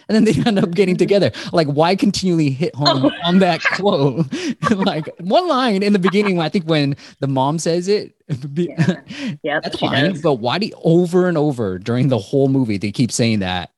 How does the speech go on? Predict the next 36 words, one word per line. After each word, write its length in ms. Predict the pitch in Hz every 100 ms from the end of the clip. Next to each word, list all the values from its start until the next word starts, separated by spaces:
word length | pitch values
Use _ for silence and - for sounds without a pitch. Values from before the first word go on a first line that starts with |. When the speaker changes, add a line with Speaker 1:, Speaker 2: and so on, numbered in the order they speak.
| _
Speaker 1:
just 200 | 120 117
to 40 | 113
lead 180 | 113 104
up 100 | 92
to 80 |
the 100 | 95
point 380 | 92 104 95 -
that 260 | - 85 78 _ _ _
they 100 | 113
will 280 | 107 107 98
eventually 440 | 117 185 - - 120
get 140 | - 262
Speaker 2:
You're 120 | 302
Speaker 1:
together? 300 | 285 262 - - -
Speaker 2:
so 520 | 294 285 285 285 269
right, 540 | 247 269 285 277 208 156
because 280 | 208 233
I 120 | 220 220
totally 260 | 262 285
caught 180 | 294 170
on 240 | 156 165 180
to 160 | 175
when, 420 | 151 151 143 139 131
um, 420 | 147 147 143 139 143
Kathy 360 | - 151 -
Najimy's 480 | 143 143 143 143 139
character 460 | - 160 139 - 147
said 260 | - 143 -
that, 280 | 165 190 - _ _
and 260 | 185 185 185
but 120 | 294
I, 160 | 294 - - -
I 100 | 226
completely 420 | 294 269 254 226
forgot 420 | 220 202 185 180 - _
about 500 | 185 170 160 151 -